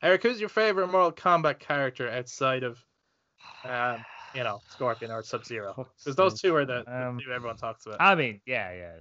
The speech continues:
Speaker 2: I mean, those two are m-, mythological. They're, they're awesome. Um,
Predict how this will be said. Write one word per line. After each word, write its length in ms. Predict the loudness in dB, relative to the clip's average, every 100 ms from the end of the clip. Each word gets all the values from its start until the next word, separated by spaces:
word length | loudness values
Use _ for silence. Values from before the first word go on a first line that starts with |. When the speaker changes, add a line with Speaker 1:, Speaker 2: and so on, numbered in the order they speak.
| -20
Speaker 2:
I 40 |
mean, 160 | -20 -12
those 240 | -8 -8 -10
two 140 | -10
are 260 | -10 -10 _ _ _ _ _ _ _ _ _ _ _ _ _
m-, 260 | -18 -18 -20 _ _ _ _
mythological. 840 | -8 -6 -8 -2 -2 -2 -6 -8 -8
They're, 240 | -12 -12
they're 200 | -10 -6
awesome. 480 | -2 -2 -4 -10 -10 0
Um, 560 | 2 4 4 2 -2